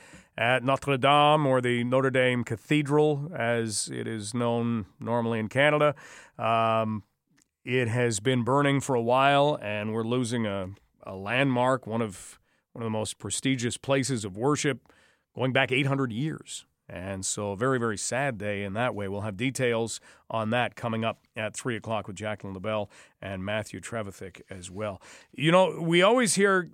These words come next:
wild and crazy stories coming out of Florida. Uh, we've got one to close out the show today that actually tops Florida. This makes very little sense at all, but police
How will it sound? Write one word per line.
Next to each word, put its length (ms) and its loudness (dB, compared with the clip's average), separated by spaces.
wild 680 4
and 100 2
crazy 400 2
stories 480 2
coming 280 2
out 100 4
of 100 -4
Florida. 540 2
Uh, 340 2
we've 220 4
got 220 6
one 240 6
to 40 4
close 300 2
out 140 4
the 40 0
show 220 4
today 240 2
that 140 2
actually 420 2
tops 680 0
Florida. 680 4
This 300 4
makes 480 2
very 380 2
little 220 4
sense 300 0
at 80 4
all, 320 4
but 440 4
police 540 4